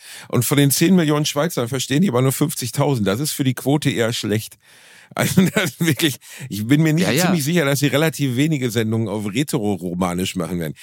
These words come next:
Speaker 1: Es ist ein wunderschönes Land. Also wirklich landschaftlich der Hammer, weißt du, weil du siehst von überall halt
Speaker 2: Wahnsinn.
Speaker 1: irgendwie die Alpen rausgucken. Ähm, es ist unfassbar sauber.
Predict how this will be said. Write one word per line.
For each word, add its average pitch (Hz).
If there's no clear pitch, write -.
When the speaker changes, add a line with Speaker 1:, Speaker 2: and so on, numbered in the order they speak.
Speaker 1:
Es 135
ist 208
ein 135
wunderschönes 160
Land. 123
Also 127
wirklich 131
landschaftlich 135
der 120
Hammer, 156
weißt 123
du, 120
weil 120
du 117
siehst 127
von 131
überall 143
halt 131
Speaker 2:
Wahnsinn. 101
Speaker 1:
irgendwie 113
die -
Alpen 127
rausgucken. 156
Ähm, 123
es -
ist -
unfassbar 208
sauber. 185